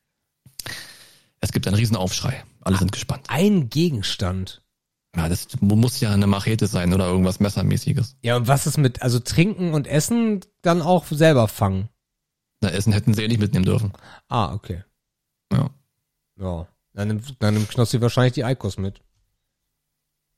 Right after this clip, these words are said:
Speaker 1: Ja, er hat da sieben Gegenstände.
Speaker 2: Ja,
Speaker 1: Also
Speaker 2: genau.
Speaker 1: einmal Gerät und sechs Stangen. <laughs>
Speaker 2: Okay.
Speaker 1: Ja, keine Ahnung.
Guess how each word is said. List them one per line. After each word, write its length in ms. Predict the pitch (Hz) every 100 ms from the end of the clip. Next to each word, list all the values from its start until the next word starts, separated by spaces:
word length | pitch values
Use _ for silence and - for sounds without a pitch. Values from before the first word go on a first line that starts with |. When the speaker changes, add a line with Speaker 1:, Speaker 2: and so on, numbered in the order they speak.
| _ _
Speaker 1:
Ja, 420 | 107 101 98 95 92
er 80 | 98
hat 80 | 120
da 60 |
sieben 220 | 117 135 151
Gegenstände. 500 | 143 135 101 92 120
Speaker 2:
Ja, 80 | 160
Speaker 1:
Also 140 | 151
Speaker 2:
genau. 100 | 87
Speaker 1:
einmal 300 | 101 117 110
Gerät 400 | 117 110 117 147
und 140 | 123 117
sechs 180 | 120
Stangen. 280 | - - - - - - - 120 -
<laughs> 280 | 302 277 - _ - _ - - - - - - - -
Speaker 2:
Okay. 520 | 151 143 - 208 285
Speaker 1:
Ja, 140 | 208 -
keine 240 | - -
Ahnung. 100 | -